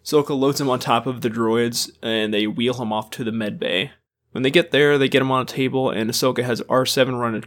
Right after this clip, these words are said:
scan for the chip, and the old school Battlefront, uh, medical droid comes in to help scan him. They can't seem to find the chip, so Ahsoka just has him check and recheck,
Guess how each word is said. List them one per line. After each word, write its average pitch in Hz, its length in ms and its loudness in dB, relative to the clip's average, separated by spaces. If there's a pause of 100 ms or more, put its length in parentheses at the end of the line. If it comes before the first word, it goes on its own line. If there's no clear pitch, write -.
scan 139 420 -2
for 135 140 -4
the 104 80 -2
chip, - 280 -2 (200)
and 117 160 -4
the 117 420 0 (160)
old 135 200 4
school 139 320 0
Battlefront, 113 680 0 (160)
uh, 117 440 2
medical 117 420 0
droid 131 320 -2
comes 117 240 -2
in 113 120 -2
to 123 60 -4
help 127 280 -4
scan 87 340 -4
him. 92 180 -10 (720)
They - 80 -10
can't - 240 -2
seem 139 200 -2
to 135 80 0
find 127 280 -2
the 123 40 -4
chip, 139 280 -2
so 101 200 0
Ahsoka 123 340 -2
just 117 160 -6
has 120 180 0
him 113 180 -4
check 123 340 -2
and 120 140 -4
recheck, 117 680 -2